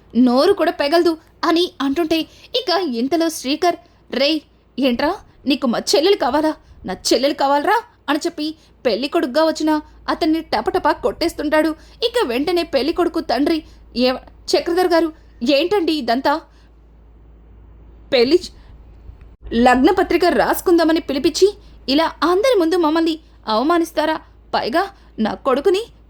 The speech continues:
కొట్టిస్తుంటారా?" అని అంటుంటే, "రేయ్, కాసేపు ఆగండ్రా, మీకు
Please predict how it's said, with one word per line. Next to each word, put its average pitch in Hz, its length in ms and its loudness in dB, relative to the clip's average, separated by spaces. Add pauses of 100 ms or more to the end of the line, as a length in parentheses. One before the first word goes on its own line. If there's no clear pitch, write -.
కొట్టిస్తుంటారా?" 349 800 0 (240)
అని 339 260 0 (100)
అంటుంటే, 320 440 -2 (280)
"రేయ్, 285 280 0 (440)
కాసేపు 466 460 -2
ఆగండ్రా, 294 440 -2 (400)
మీకు 233 400 2